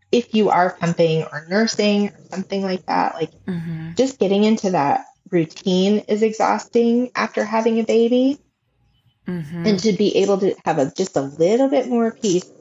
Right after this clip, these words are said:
Speaker 1: <laughs> to do that in,
Speaker 2: Yeah.
Speaker 1: um, is nice to protect. But I could see what you're saying. If you're going to be there long term, just
Speaker 2: Mm-hmm.
Speaker 1: having a few more people and faces around, I could see why that would be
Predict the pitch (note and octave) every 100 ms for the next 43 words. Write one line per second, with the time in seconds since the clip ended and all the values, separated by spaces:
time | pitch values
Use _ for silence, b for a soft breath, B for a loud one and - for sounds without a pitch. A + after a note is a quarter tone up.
0 | - _ _ _ _ _ - - - -
1 | _ D4+ A3+ A#3+ A3+ E3+ E3 D3+ F3 -
2 | _ _ _ _ _ _ _ _ - F3+
3 | D#3+ G#3 E3+ E3+ E3+ F3 _ _ - G3
4 | F#3 D3+ E3 - - E3+ - E3 D#3+ -
5 | - C#3+ G#3+ G#3+ - E3 F#3 F3 D3 D3
6 | C3 D3+ F3+ D3+ - E3 F#3 F#3 E3 F3
7 | - D#3+ E3+ D#3+ D3+ D3 D3+ D3 D#3 D#3+
8 | - - E3 D#3 C#3 C#3 C#3+ - - -
9 | - - - _ F#3 F3+ D#3+ F3 F3 F3
10 | - - E3+ F3+ E3+ D#3 F3+ F3 D#3+ C3+
11 | - _ _ _ _ _ _ - - F3
12 | D3+ D3 - D3+ D3+ - D#3+ C#3+ B2 -
13 | - - D#3+ - C#3 C3+ A#2 - - -
14 | - -